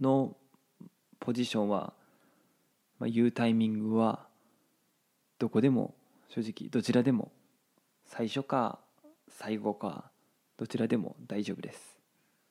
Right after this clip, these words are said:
Number two、ブラジル。ブラジルという言葉の意味は、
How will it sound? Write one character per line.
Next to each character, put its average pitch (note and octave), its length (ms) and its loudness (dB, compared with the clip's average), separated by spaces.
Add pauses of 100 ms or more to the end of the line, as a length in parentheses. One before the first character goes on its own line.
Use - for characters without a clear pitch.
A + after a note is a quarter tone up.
(1800)
Number A2+ 460 6 (320)
two、 B2+ 320 6 (1120)
ブ B2 120 10
ラ A#2+ 140 8
ジ G#2+ 160 4
ル。 G2+ 260 4 (720)
ブ D3 60 4
ラ D#3+ 220 4
ジ D#3 180 6
ル D#3+ 300 6 (720)
と A2+ 100 0
い A2+ 140 8
う A2 60 4
言 A2 120 2
葉 A2 180 4
の G#2+ 80 4
意 G#2+ 60 4
味 G2+ 200 4
は、 A2+ 340 2